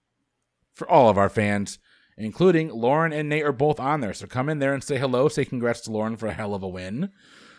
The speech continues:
But I can't let our panelists go without once again telling you a little bit about them and their shows. We're gonna start with Lauren.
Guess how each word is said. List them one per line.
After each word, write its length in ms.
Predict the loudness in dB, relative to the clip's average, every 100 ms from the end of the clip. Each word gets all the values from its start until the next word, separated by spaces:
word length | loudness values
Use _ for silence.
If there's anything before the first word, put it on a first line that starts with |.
| _ _ 2
But 220 | 2 4 -2
I 100 | -2
can't 360 | 2 2 4
let 160 | 4 6
our 140 | 4
panelists 500 | 4 -2 0 -2 -2
go 340 | 0 2 4 2
without 440 | -2 0 4 4
once 220 | 2 -2
again 200 | -4 -4
telling 300 | 0 0 2
you 120 | 0 0
a 40 |
little 180 | 2 2
bit 100 | 2
about 260 | 2 0
them 200 | 0 -2
and 120 | -2 -2
their 120 | -2
shows. 460 | 0 2 4 2
We're 100 | 0 -4
gonna 140 | -4
start 260 | 0 0 2
with 120 | 0
Lauren. 580 | 2 2 2 -2 -6